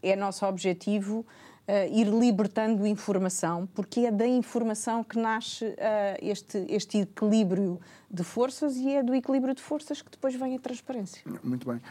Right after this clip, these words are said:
Speaker 2: Ah, ah, Paulo, vamos, ah, iniciar o fecho,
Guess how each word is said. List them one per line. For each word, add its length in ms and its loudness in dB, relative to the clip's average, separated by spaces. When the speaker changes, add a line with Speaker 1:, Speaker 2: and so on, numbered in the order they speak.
Speaker 2:
Ah, 500 0
ah, 20 -10
Paulo, 440 -2
vamos, 540 0
ah, 280 -4
iniciar 760 2
o 80 0
fecho, 580 -2